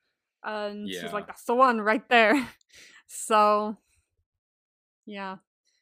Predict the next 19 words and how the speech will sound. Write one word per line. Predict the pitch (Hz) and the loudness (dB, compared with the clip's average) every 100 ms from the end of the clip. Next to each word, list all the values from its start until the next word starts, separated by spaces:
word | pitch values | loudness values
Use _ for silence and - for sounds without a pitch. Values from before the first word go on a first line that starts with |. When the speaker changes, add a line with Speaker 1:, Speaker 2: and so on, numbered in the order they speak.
| _ | _
Speaker 1:
'Cause | 233 226 | -8 -6
he | |
was | 233 | -6
talking | 233 226 - 220 | 0 0 0 -4
about, | 196 190 | -2 -2
like, | 196 | -6
his | 202 196 | -10 -12
mom | 190 202 196 | -12 -12 -12
didn't | 190 190 | -16 -12
love | 190 | -12
him | 196 190 | -12 -18
and | |
everything, | 196 196 196 196 | -18 -20 -18 -16
and | 190 | -16
that's | 190 - | -16 -14
why | 196 | -14
she's | - 196 | -14 -16
dead. | - 196 190 214 233 _ _ _ _ _ - | -14 -14 -12 -14 -18 _ _ _ _ _ -10
And | 208 196 196 196 | -6 -6 -8 -12